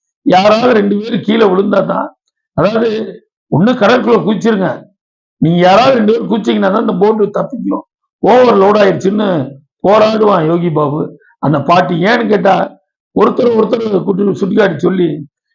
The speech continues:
இல்ல எம் எஸ் பாஸ்கர் வந்து ஒரு தீவிரவாதி, அதாவது தமிழர் இயக்க தலைவர் மாதிரி நடிச்சிருக்காரு,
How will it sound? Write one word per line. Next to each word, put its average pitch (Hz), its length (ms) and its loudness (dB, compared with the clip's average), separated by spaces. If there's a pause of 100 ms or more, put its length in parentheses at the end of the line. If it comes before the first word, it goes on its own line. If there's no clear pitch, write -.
(120)
இல்ல 143 60 0 (120)
எம் 196 180 0
எஸ் 156 200 0
பாஸ்கர் 156 440 0
வந்து 170 180 0 (540)
ஒரு 151 220 0
தீவிரவாதி, 214 560 2
அதாவது 185 340 2 (680)
தமிழர் 220 360 2
இயக்க 180 240 2
தலைவர் 175 400 0
மாதிரி 180 180 0
நடிச்சிருக்காரு, 151 520 -4